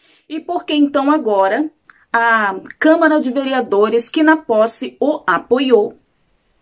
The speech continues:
agora está o retirando do cargo? Bom, o que se sabe é que ele foi denunciado por um morador do município que protocolou uma representação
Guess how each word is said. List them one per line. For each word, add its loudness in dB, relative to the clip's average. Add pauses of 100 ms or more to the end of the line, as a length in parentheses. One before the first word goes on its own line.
(260)
agora 0
está -2
o -2 (100)
retirando 0
do -4
cargo? -6 (380)
Bom, -2 (640)
o 2
que 2
se -4
sabe -2
é 4
que 0
ele 4
foi -2
denunciado -2
por -2
um -4
morador -2
do -6
município -2 (280)
que -4 (140)
protocolou 2 (240)
uma 0
representação -2